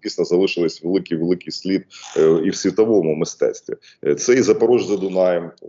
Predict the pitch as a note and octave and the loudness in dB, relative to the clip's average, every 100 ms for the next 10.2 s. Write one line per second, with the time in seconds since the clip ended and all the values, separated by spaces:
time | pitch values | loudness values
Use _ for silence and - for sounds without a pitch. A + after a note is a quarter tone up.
0 | F2+ F#2 E2+ E2 F2 F2 D#2+ - D#2+ D#2 | 0 0 0 -4 -6 -4 -6 -6 -6 -6
1 | D#2+ E2 F2 D#2+ - E2 E2+ - _ _ | -2 2 2 2 -2 -6 -6 -10 _ _
2 | D2 C#2+ D2 D2+ D2 D#2+ D2 E2 D#2 D2 | -6 -2 0 0 -2 -4 0 4 4 2
3 | - - - - D2 D2+ D#2+ F2+ F#2+ F2 | -6 -20 -16 -12 -10 -6 -4 -2 -2 0
4 | F2+ E2 D#2 D2 - - _ - D2 D2+ | 2 4 4 2 -2 -12 _ -6 -2 0
5 | D2+ D2 D2+ D2+ D#2 F2 F#2+ - F#2 G2 | 2 2 2 0 2 2 2 2 4 4
6 | G2 G2+ G2+ G#2 G2 G2+ G2+ G#2+ G#2+ C3 | 4 0 2 4 4 2 2 -4 -6 -4
7 | A#2+ D2 - D2 C#2 C2+ C2+ - - D2+ | -2 -2 -4 -10 -6 -4 -6 -8 -10 -10
8 | C#2 E2 - D2+ - F2 D#2+ B1+ A1+ C2+ | -10 -6 0 0 -2 -6 -6 -10 -12 -12
9 | C2+ C#2 C2 D#2 - D#2+ C2+ - C#2 C#2 | -8 -4 -4 -6 -2 0 0 -2 -4 -2
10 | C#2+ - | -2 -6